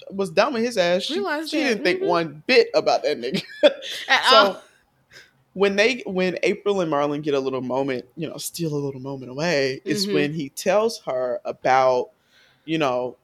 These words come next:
Speaker 1: um, I, 'cause I didn't see this twist coming. He
Speaker 2: Me
Speaker 1: says
Speaker 2: either, at
Speaker 1: that
Speaker 2: all. I thought he just was, like, about to be homeless. I s-, that was what I
Speaker 1: Yeah, I
Speaker 2: assumed.
Speaker 1: thought he was already
Speaker 2: He lost
Speaker 1: homeless.
Speaker 2: his job,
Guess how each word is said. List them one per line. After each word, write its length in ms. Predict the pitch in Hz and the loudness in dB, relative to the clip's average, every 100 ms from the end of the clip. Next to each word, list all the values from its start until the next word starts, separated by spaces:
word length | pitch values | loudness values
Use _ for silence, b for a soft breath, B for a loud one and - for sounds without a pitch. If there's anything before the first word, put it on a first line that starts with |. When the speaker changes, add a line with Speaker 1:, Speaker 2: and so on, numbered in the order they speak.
| _ _ _ | _ _ _
Speaker 1:
um, 640 | 139 139 131 127 123 123 151 185 _ _ _ _ | 2 4 2 -2 -6 -10 -14 _ _ _ _ _
I, 120 | - - - | 4 4 2
'cause 140 | - - | -2 4
I 120 | 277 | 4
didn't 160 | 349 175 | 4 -2
see 120 | 160 | -4
this 140 | 143 | -4
twist 220 | - 135 - | -6 -8 -6
coming. 260 | 131 - b b b b - | -10 -10 b b b b -12
He 60 | |
Speaker 2:
Me 20 | 165 | -2
Speaker 1:
says 260 | 277 - 381 | 2 4 4
Speaker 2:
either, 40 | 208 | 2
at 140 | 214 247 | 2 4
Speaker 1:
that 80 | 277 | 4
Speaker 2:
all. 120 | 247 | 4
I 140 | 240 | 2
thought 260 | 349 302 262 | 2 0 -2
he 140 | 277 247 | -4 -6
just 260 | 254 - | -8 -8
was, 180 | 226 208 | -10 -6
like, 220 | 202 196 | -6 -6
about 220 | - 202 | -8 -8
to 60 | 202 | -8
be 100 | 185 | -10
homeless. 600 | 185 220 190 185 - - | -8 -8 -8 -10 -16 -12
I 120 | - 226 | -2 -2
s-, 160 | - | -2
that 200 | - 196 240 | -6 -4 -2
was 120 | 196 | 0
what 100 | 190 | 4
I 40 | |
Speaker 1:
Yeah, 60 | 294 | 6
I 40 | |
Speaker 2:
assumed. 240 | - 175 254 | 6 6 6
Speaker 1:
thought 120 | 226 | 6
he 40 | 190 | 4
was 120 | 165 | 4
already 260 | 151 160 | 6 6
Speaker 2:
He 60 | 220 | 4
lost 120 | 139 | 2
Speaker 1:
homeless. 80 | 135 139 | 0 0
Speaker 2:
his 80 | 220 | 2
job, 380 | 247 262 262 | 2 0 -2